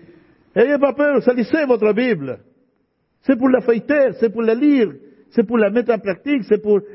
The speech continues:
la mémoriser. N'est-ce pas ? Connaissez-vous la Bible par cœur ? Pas toute. Moi non plus.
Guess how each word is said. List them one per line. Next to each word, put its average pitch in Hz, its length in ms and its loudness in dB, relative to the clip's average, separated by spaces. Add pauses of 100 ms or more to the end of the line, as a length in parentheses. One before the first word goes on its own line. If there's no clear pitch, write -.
la 190 120 2
mémoriser. 247 800 0 (1000)
N'est-ce 131 140 -4
pas ? 214 240 0 (1500)
Connaissez-vous 175 460 0
la 214 100 0
Bible 208 320 -4
par 160 160 -2
cœur ? 147 240 -4 (800)
Pas - 100 -6
toute. 214 240 0 (680)
Moi 123 120 2
non 139 120 0
plus. 180 260 0